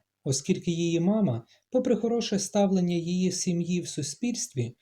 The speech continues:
вийшла заміж за простого священника, у якого не було за душею ні майна, ні заощаджень.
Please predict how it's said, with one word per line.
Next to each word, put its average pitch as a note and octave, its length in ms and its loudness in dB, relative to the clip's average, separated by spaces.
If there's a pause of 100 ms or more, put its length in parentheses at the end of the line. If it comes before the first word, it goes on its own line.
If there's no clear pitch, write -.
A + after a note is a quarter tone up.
(280)
вийшла B3 380 2
заміж G#3 600 2
за E3+ 160 2
простого G#3 480 0
священника, D3+ 1040 0 (340)
у D#3+ 60 -2
якого E3+ 320 2
не E3+ 120 2
було G3 280 4
за F3 140 0
душею F3+ 500 2
ні F3 180 4
майна, E3+ 600 2
ні E3+ 160 2
заощаджень. C#3 1000 0